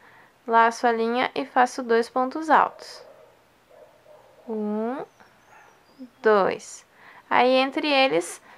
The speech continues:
entre os leques, sempre faço as quatro correntinhas, tá? Chegando ao final aqui, já fiz uma correntinha, tá? Vou dar duas laçadas na agulha, aí eu venho nessa primeira correntinha aqui de baixo, ó,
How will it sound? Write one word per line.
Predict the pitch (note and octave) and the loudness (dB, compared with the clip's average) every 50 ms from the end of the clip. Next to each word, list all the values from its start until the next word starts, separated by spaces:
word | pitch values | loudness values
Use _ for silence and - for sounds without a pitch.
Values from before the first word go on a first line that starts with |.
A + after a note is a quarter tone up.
| - _ _ | -20 _ _
entre | - A#3 A#3 - B3+ C4 | -8 -6 -2 0 2 2
os | C4+ C4 | 2 4
leques, | C#4 C4 B3+ C4 C4 - | 4 4 4 4 2 -4
sempre | - - C#4+ C#4 C4+ C#4+ D4 | -10 -8 -8 -8 -6 -8 -6
faço | C#4 - C#4+ D4 C4 - | 0 2 2 2 2 0
as | C#4+ C4 | -6 -4
quatro | - - C4+ C4+ - | 0 0 0 0 0
correntinhas, | - C4+ C4 C#4+ E4 G4 G4 - - G#3+ E3+ D#3 D#3+ - - | -2 -2 -2 -2 -4 -6 -8 -8 -6 -6 -6 -6 -8 -10 -10
tá? | - E3 E3+ F3 - C#4+ - _ _ _ _ _ _ _ | -8 -8 -6 -6 -8 -10 -12 _ _ _ _ _ _ _
Chegando | - - - C4+ C4+ B3+ B3+ B3+ C4+ | -12 -2 0 2 4 4 4 6 6
ao | D4 D4 | 4 2
final | - E4 D#4 C4+ B3 B3 | 0 0 2 4 6 6
aqui, | B3+ B3+ - B3 B3 B3 | 4 4 0 -4 -4 -2
já | C4+ C4+ | -2 -2
fiz | C4 - B3 A#3+ A#3 | -2 -4 -6 -4 -2
uma | B3+ B3+ B3+ | 0 -2 0
correntinha, | B3+ C4 B3+ C4 C#4 C#4 C4+ - - A3+ A3 A3+ B3 | 0 -2 -2 -2 -4 -6 -8 -10 -8 -4 -2 -2 -2
tá? | B3 - A3+ G3+ G#3 | -2 -2 -2 -2 -2
Vou | G#3+ A3 A3 | -4 -6 -6
dar | G#3+ G#3+ G#3+ | -4 -6 -6
duas | G3+ G#3 G#3+ A#3 A#3+ A#3+ | -4 -2 0 0 0 2
laçadas | C4 C4 B3+ - A#3 A3+ A3+ A#3 A3+ A3+ | 0 -2 0 0 0 0 0 0 -2 -2
na | B3 A#3 | -2 -2
agulha, | A3+ G#3 G#3+ G3+ G3+ G3+ A3 - - - | -2 -4 -6 -6 -4 -2 -2 -4 -2 -2
aí | A3+ A3 | -2 -2
eu | A3 A3 | -2 -2
venho | G#3+ A3 A3 G#3+ A3 | -4 -4 -4 -4 -2
nessa | A3 G#3+ G#3+ G#3+ - A#3 | -2 -2 -4 -4 -6 -10
primeira | A3 - - G#3+ G#3 G#3 G#3 A3+ | -10 -8 -6 -4 -4 -4 -4 -6
correntinha | A3+ - A#3+ A#3 A#3 A#3 A3 - - A3 G#3+ | -6 -4 -4 -4 -4 -6 -8 -8 -10 -10 -10
aqui | G#3 A3 | -10 -10
de | G#3+ - B3+ | -10 -8 -4
baixo, | B3 A3+ G3+ G3 - - - - - | 0 2 2 2 2 0 0 0 0
ó, | - A#3+ | 0 0